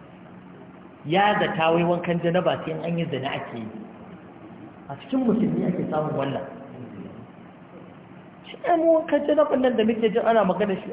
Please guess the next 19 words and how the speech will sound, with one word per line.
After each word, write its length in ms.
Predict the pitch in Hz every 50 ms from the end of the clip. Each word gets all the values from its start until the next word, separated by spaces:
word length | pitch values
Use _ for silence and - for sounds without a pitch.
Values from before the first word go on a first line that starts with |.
| -
ai 80 | 285 330 -
sai 100 | - - - - - - - - - -
mun 140 | 302 339 330
ta 80 | 320 285
tafi 300 | - 277 269 269 277 285
wanda 240 | 302 311 311 269 247
ya 100 | 247 247
zina. 320 | 185 - 190 180 190 190 180 - - - - - - - - - - - - - - - - - - - - - - - -
Shi 180 | - - 180 190
ne 140 | 196 175 151 180
sai 60 | 185
a 80 | 165 156
mishi 180 | 160 170 - -
baptisma 500 | 135 131 - - - 170 202 208 185 147 127 - -
kenan, 240 | - 110 110 120 113 - - - - - - - - - - - - 135
a 80 | 135 143
mishi 160 | 170 170 -
wankan 380 | 156 143 135 135 151 143 -
tsarki, 400 | - 143 139 - - 127 135 131